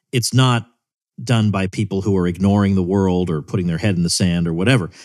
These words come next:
And even though the United States did not join the League of Nations, it did get involved with some League activities. And by the way, that, I think, is where people are getting the idea that the United States was isolationist in the nineteen twenties. It didn't join the League of Nations after World War One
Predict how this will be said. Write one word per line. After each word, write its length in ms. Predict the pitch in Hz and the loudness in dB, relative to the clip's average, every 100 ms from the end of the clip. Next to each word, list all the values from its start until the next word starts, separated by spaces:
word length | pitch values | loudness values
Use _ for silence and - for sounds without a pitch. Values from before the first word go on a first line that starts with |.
| - - | -20 -6
And 120 | 143 | 0
even 240 | 214 254 | 0 2
though 140 | 220 170 | 2 4
the 80 | |
United 260 | 147 147 135 | 2 2 0
States 300 | - 143 117 | 0 0 0
did 180 | 123 104 | -4 -2
not 320 | 123 123 120 _ _ _ _ | 0 0 -2 _ _ _ _
join 420 | - 123 120 110 | 0 2 4 4
the 60 | |
League 300 | 98 113 110 | 4 2 2
of 100 | 104 | 2
Nations, 640 | 95 107 101 82 71 - - _ _ _ _ _ _ - | 2 2 2 -2 -8 -10 -14 _ _ _ _ _ _ -2
it 260 | 135 101 | 0 0
did 360 | 98 147 147 135 _ - | 2 4 4 0 _ -16
get 220 | 123 117 | -4 -4
involved 500 | 107 107 107 107 104 | -2 -2 0 0 0
with 160 | 104 98 | -2 -4
some 320 | - 110 101 | -2 0 0
League 220 | 98 98 | 0 0
activities. 420 | 95 92 120 95 120 | -2 -4 -4 -2 -2
And 60 | |
by 100 | 156 | 2
the 60 | 180 | 2
way, 100 | 127 | 2
that, 260 | 156 220 - | 0 -2 -4
I 80 | 131 | -6
think, 260 | 147 127 | -4 -2
is 140 | 110 104 | -2 -2
where 320 | 110 107 104 | 0 2 0
people 320 | - 120 110 | -2 -6 -4
are 60 | 95 | -2
getting 260 | 107 104 | 2 2
the 120 | 95 | 2
idea 520 | 90 87 101 92 82 90 - _ _ - | 0 0 0 0 0 -6 -16 _ _ -6
that 380 | 101 85 82 _ _ _ _ _ | -2 -2 -4 _ _ _ _ _
the 60 | 117 | 0
United 200 | 110 107 | 2 2
States 260 | - 104 | 2 0
was 180 | 104 98 | 2 -2
isolationist 680 | - 117 - 104 104 92 92 | 0 -2 0 0 0 0 -2
in 60 | 92 | 0
the 60 | 92 | 0
nineteen 240 | 92 95 | 0 -2
twenties. 240 | 90 87 | -2 -4
It 60 | 90 | 0
didn't 180 | 143 175 | 2 2
join 220 | 170 156 | 4 4
the 60 | 135 | 4
League 200 | 131 120 | 2 2
of 80 | |
Nations 400 | 110 101 95 98 | 2 0 0 0
after 220 | 95 90 95 | 0 -2 -2
World 200 | 98 98 | -2 0
War 140 | 95 | 0
One 380 | 87 78 143 | 0 -4 -6